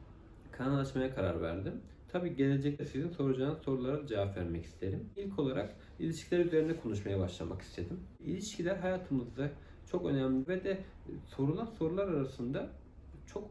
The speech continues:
ortak bir soru. Ben de ilk olarak bunun üzerinden başlamak istedim. İlişkilerde sağlıklı bir ilişki nasıl olmalıdır? Temel yapı taşları nelerdir?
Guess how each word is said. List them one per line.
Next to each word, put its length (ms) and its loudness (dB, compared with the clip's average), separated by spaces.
ortak 540 0
bir 40 -8
soru. 320 -4
Ben 160 0
de 60 2
ilk 200 2
olarak 320 -2
bunun 160 4
üzerinden 420 2
başlamak 380 -8
istedim. 280 -16
İlişkilerde 640 -2
sağlıklı 540 0
bir 80 2
ilişki 340 -2
nasıl 240 -2
olmalıdır? 500 2
Temel 260 0
yapı 200 -2
taşları 420 0
nelerdir? 460 2